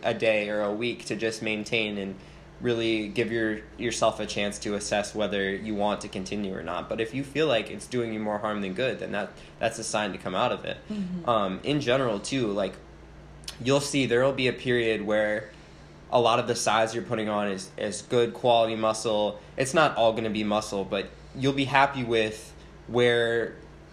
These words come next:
Speaker 1: you're gaining size is what I'm trying to say. Like, your proportions, you'll, you'll look good, you'll look better, you'll look fuller. Um, but then there may be a time when you're not as pleased with where that extra energy or, or calories are being stored.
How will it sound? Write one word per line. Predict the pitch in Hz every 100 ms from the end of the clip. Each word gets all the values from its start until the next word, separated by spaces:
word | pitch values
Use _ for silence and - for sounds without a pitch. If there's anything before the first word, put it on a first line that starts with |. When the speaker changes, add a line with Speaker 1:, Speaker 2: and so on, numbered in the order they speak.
| - - - - -
Speaker 1:
you're | 139 127 120 110 127 127 - - - 123
gaining | 123 113 107
size | - 110 90 73 92
is | 110
what | 117 110
I'm |
trying | 107 107
to | 101
say. | 101
Like, | 92 95
your | 123
proportions, | 135 120 131 127 123 120 113 107 - - -
you'll, | 135 143 139
you'll | 151 151
look | 175 143
good, | 131 180 98
you'll | 113 120
look | 135 135
better, | 123 120 101
you'll | 107 117 117
look | 117 117
fuller. | - 131 107 101 107 - - -
Um, | 127 110 101 104 - - - - -
but | 131 131
then | 135
there | 131
may | 127 131
be | 127
a | 120
time | - 127 120 117
when | 110 104 107
you're | 117
not | 113 117
as | 113 110
pleased | - 117 113
with | 113 107 101 101 - - -
where | 113 117 117 113
that | 107 104
extra | 120 120 - 117 104 101 - - - - - - -
energy | 127 117 110 113 104 98
or, | 117 117 117
or |
calories | - 113 113 110 110
are |
being | 95 107 98
stored. | - 101 87 87